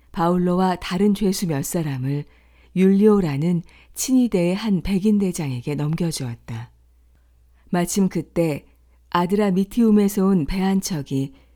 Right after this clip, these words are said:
아시아 연안의 여러 항구를 향하여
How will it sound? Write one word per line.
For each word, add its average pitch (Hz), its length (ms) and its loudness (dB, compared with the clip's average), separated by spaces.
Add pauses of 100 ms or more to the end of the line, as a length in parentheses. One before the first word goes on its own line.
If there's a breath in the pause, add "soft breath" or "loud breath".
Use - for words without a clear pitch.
(260 soft breath)
아시아 190 420 0
연안의 151 540 0 (260 loud breath)
여러 160 200 0
항구를 214 460 2
향하여 165 520 -4